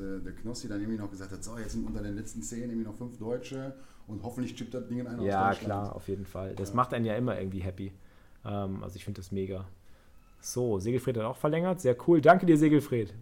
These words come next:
Speaker 2: Bester Mann. Äh, jetzt hast du noch ein bisschen Monka S. Das ist gut. Ähm, ist das normal, dass ich für Grün und Rot gesperrt bin, Lightning Impact? Das kann immer ein bisschen dauern, wenn du für Stufe drei subst, dass das, äh, erstmal angepasst wird von der Twitch-App. Die Twitch-App checkt das erst ein bisschen später.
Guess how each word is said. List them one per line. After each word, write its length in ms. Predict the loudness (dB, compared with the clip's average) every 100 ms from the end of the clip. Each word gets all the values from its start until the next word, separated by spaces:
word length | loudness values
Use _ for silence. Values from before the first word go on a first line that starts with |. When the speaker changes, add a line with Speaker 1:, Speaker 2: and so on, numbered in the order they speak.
| -6
Speaker 2:
Bester 280 | -4 -2 -2
Mann. 260 | 0 0 -2 -6 -20 -20 -20 2
Äh, 200 | 4 4
jetzt 100 | 2
hast 160 | 2 2
du 40 |
noch 100 | 2
ein 60 | 4
bisschen 200 | 4 4
Monka 260 | 4 2 2
S. 320 | 2 0 -6 -16 -20 -20 -20 -20 -20 -20 -4
Das 140 | 4 4
ist 160 | 4
gut. 240 | 8 8 8 -4 -18 -18 -18 -20 -2
Ähm, 360 | 4 6 6 2 -2 2
ist 160 | 4
das 140 | 6 8
normal, 240 | 12 12
dass 100 | 12
ich 80 | 6
für 120 | 2
Grün 200 | 6 6
und 60 | 6
Rot 180 | 4 4
gesperrt 400 | 2 8 8 8
bin, 140 | 6
Lightning 300 | 6 6 4
Impact? 320 | 2 4 4
Das 120 | 4
kann 160 | 10 10
immer 120 | 12
ein 60 | 10
bisschen 240 | 10 8
dauern, 280 | 12 12 12
wenn 120 | 12
du 80 | 4
für 100 | 2
Stufe 240 | -2 -2 2
drei 180 | 2
subst, 360 | 4 4 2 -2
dass 160 | -4 -2
das, 260 | -2 -4
äh, 260 | -2 0 0
erstmal 300 | -2 -2 0
angepasst 320 | 0 -2 -6 -6
wird 100 | -4
von 80 |
der 80 | -4
Twitch-App. 400 | -4 -2 -2 -2 -6 -20 -10
Die 60 | -6
Twitch-App 340 | -2 -2 -2
checkt 220 | -2 -4 -4
das 100 | -4
erst 180 | -4
ein 60 | -4
bisschen 200 | -4 -6
später. 380 | -2 -2 -2